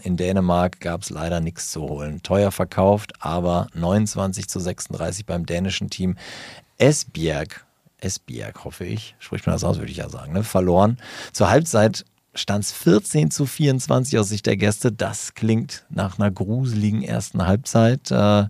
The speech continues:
ausgerechnet die deutsche Nationalspieler-, Nationalspielerin Katharina Filter, ja, die macht im Tor der Gastgeber ein super Spiel, war so gut wie unüberwindbar, zumindest nach dem, was ich so gehört und gelesen habe. Und ja, von solch einem Rückstand erholst du dich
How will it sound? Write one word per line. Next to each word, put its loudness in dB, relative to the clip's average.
ausgerechnet 2
die 2
deutsche 6
Nationalspieler-, 4
Nationalspielerin 2
Katharina 2
Filter, 2
ja, 4
die 2
macht 2
im 0
Tor 4
der 6
Gastgeber 2
ein 4
super 2
Spiel, 2
war 6
so 2
gut 0
wie 0
unüberwindbar, 4
zumindest 2
nach 4
dem, -2
was 2
ich -4
so 0
gehört 4
und 0
gelesen 2
habe. 4
Und 2
ja, -2
von -8
solch -2
einem 2
Rückstand -4
erholst -4
du -12
dich -10